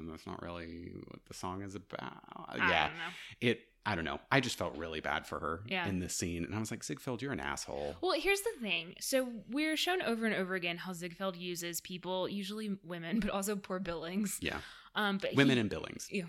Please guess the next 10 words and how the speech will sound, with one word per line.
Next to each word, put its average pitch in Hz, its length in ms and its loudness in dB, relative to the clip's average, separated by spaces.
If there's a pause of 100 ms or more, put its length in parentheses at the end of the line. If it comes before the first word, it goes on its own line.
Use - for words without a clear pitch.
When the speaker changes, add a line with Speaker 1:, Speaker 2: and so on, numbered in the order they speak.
Speaker 2:
women 202 240 2
and 190 80 2
Billings. 170 420 -4 (100)
Well, 285 100 8
and 262 180 6
Sandow. 185 320 4 (380)
Speaker 1:
Yeah. 110 200 6 (280)
<laughs> - 300 -2
Speaker 2:
So 320 160 12
people, 240 440 8